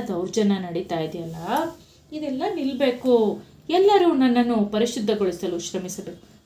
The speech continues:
ಎಲ್ಲರೂ ಪ್ರಯತ್ನ ಮಾಡಬೇಕು. ಎಲ್ಲರೂ ಸೇರಿ ನನ್ನನ್ನು ಹೇಗೆ ಗಲೀಜು ಮಾಡಿದ್ರೋ ಅದೇ ರೀತಿ ಎಲ್ಲರೂ ಸೇರಿ ನನ್ನನ್ನು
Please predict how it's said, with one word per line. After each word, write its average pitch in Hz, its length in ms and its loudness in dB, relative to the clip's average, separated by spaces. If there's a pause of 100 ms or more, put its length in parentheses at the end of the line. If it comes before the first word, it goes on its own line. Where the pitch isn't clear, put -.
(100)
ಎಲ್ಲರೂ 381 420 2
ಪ್ರಯತ್ನ 240 400 2
ಮಾಡಬೇಕು. 190 440 -2
ಎಲ್ಲರೂ 247 540 0
ಸೇರಿ 254 540 0 (260)
ನನ್ನನ್ನು 240 400 0
ಹೇಗೆ 254 320 -2
ಗಲೀಜು 226 420 4
ಮಾಡಿದ್ರೋ 190 380 2
ಅದೇ 254 360 2
ರೀತಿ 311 220 -2
ಎಲ್ಲರೂ 240 480 4
ಸೇರಿ 208 340 -4
ನನ್ನನ್ನು 196 600 -4